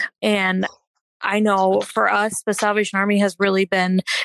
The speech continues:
taking that role very seriously and making us look deeply,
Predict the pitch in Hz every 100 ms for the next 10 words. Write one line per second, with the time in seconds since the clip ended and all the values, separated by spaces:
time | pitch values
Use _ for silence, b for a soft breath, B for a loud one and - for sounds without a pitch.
0 | - 208 202 220 208 185 - 208 208 196
1 | 190 180 196 196 220 240 302 294 - 190
2 | 185 185 - - 196 190 202 185 180 214
3 | - B B B - 220 - 214 208 -
4 | 226 208 202